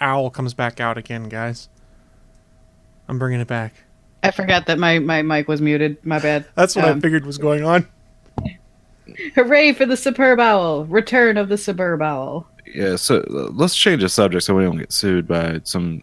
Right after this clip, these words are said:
Speaker 3: assholes. Have you ever woken up and have your, like, your anus, like, hurting?
Speaker 2: What?
Speaker 1: Uh,
Speaker 2: What?
Speaker 1: did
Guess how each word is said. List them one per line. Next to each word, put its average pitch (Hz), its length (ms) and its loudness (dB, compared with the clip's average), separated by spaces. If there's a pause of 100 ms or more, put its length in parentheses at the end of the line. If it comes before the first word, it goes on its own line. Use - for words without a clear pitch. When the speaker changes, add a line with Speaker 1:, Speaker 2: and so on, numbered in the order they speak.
Speaker 3:
assholes. 85 640 -4 (1000)
Have 123 80 2
you 190 60 4
ever 285 200 4
woken 110 340 0
up 113 180 2
and 95 80 -6
have 123 140 -2
your, 90 280 0
like, 90 220 -4
your 87 320 -2
anus, 110 500 0 (360)
like, - 200 -4
hurting? 143 440 -4 (680)
Speaker 2:
What? 202 180 -12 (580)
Speaker 1:
Uh, 156 380 -2 (1000)
Speaker 2:
What? 170 180 -12 (360)
Speaker 1:
did 156 140 -4